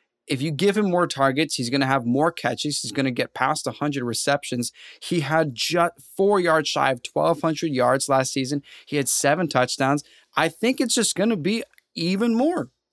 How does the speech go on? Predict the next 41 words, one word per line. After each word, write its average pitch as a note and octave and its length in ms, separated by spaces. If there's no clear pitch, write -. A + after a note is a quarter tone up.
I E3+ 100
think B3 240
it's A3+ 120
just A3 180
gonna A#3 180
be G#3 340
even G3 460
more, E3+ 460
and D3 120
I C#3 100
think F3 500
A D#3+ 140
J F#3 140
Brown D#3 380
scared D3+ 720
the - 80
crap C#3+ 360
out C#3+ 120
of C3 80
enough C#3 260
people D#3 320
that C3 140
they're C3 100
gonna D3 200
wanna C#3 200
cover D3+ 300
him C#3 160
more. D3+ 360
Devonta F3 480
Smith, F3 460
I C#3+ 100
really F3+ 640
do D#3+ 240
believe D3+ 560
he C#3 240
can D3+ 200
be C3+ 240
anybody's C#3+ 540
wide B2+ 300
receiver C3 400
one A#2+ 340